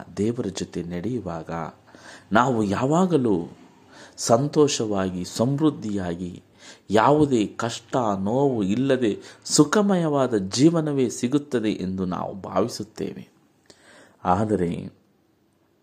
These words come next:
ಅಪೊಸ್ತಲನಾದ, ನಿಜವಾದ ಕ್ರಿಸ್ತನ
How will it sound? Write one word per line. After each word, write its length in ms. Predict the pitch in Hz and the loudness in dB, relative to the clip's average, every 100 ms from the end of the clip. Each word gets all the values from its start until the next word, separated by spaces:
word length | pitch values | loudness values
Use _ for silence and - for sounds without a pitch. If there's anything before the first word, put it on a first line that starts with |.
| _ - | _ -6
ಅಪೊಸ್ತಲನಾದ, 960 | 98 - 101 - - 90 87 90 87 85 85 - - _ _ _ _ _ - - - | -2 2 2 0 -4 -4 -4 -6 -6 -8 -10 -12 -20 _ _ _ _ _ -20 -18 -6
ನಿಜವಾದ 540 | 101 107 120 120 117 101 | 0 4 4 4 2 0
ಕ್ರಿಸ್ತನ 800 | - _ - 135 - - 120 | -6 _ 0 0 -2 -4 -4